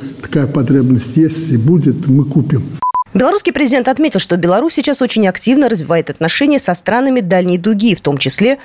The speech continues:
Speaker 2: африканского континента. В этой связи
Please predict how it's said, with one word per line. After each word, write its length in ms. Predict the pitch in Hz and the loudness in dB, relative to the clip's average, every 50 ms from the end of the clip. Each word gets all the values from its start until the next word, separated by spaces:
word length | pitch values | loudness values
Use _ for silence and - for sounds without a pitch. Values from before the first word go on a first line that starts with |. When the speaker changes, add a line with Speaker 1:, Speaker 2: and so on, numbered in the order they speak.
| - - - | -14 -6 -4
Speaker 2:
африканского 560 | 254 - 269 247 - 190 165 - - 170 160 | -4 -2 -2 0 0 -2 -2 0 -2 -2 0
континента. 640 | - 190 180 185 220 226 220 180 147 120 - 127 - _ - | 0 0 -2 0 2 2 2 2 0 -2 -4 -6 -8 _ -6
В 100 | - 185 | -2 0
этой 180 | 185 175 - 156 | 0 0 0 -2
связи 420 | 151 - 156 160 160 190 285 359 | -2 0 0 0 2 2 2 0